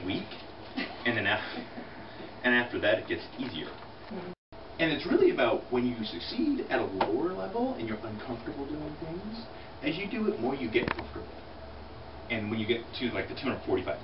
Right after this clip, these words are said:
thousand or million dollar area, you're pretty comfortable. Like, you really are. Like, pe-, we think, "How do they do it? They must be really uncomfortable." The truth of the matter is, is they're not. People who succeed at a higher level are actually more comfortable. Um, I'm gonna start with this.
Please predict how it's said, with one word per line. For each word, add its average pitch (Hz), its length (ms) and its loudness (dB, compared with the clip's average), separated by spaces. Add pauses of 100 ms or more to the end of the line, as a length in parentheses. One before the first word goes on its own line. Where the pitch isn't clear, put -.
(140)
thousand 139 640 -2 (580)
or 92 160 2 (160)
million 151 460 6
dollar 170 380 8
area, 190 380 2
you're 254 140 -2
pretty 339 160 10
comfortable. - 320 0 (320)
Like, - 140 4
you 196 100 2
really 240 220 8
are. - 280 8
Like, - 140 -2
pe-, - 180 -4
we 214 160 2
think, - 180 4
"How - 120 4
do - 100 4
they - 100 4
do - 180 8
it? - 60 0
They - 80 -4
must - 140 -4
be 381 60 2
really - 200 2
uncomfortable." 294 420 2
The - 60 -6
truth 240 140 -2
of - 60 -6
the - 60 -4
matter 127 220 0
is, 156 100 -2
is - 120 -6
they're - 120 -4
not. - 260 -2 (480)
People 196 160 6
who 214 60 2
succeed - 340 0
at - 80 0
a - 40 0
higher - 280 -2 (100)
level 165 260 -4 (680)
are 110 80 6
actually 117 300 0
more 110 220 4
comfortable. - 340 -6 (760)
Um, 190 300 8 (560)
I'm 202 80 2
gonna 214 100 8
start 240 220 8
with 214 80 6
this. - 180 6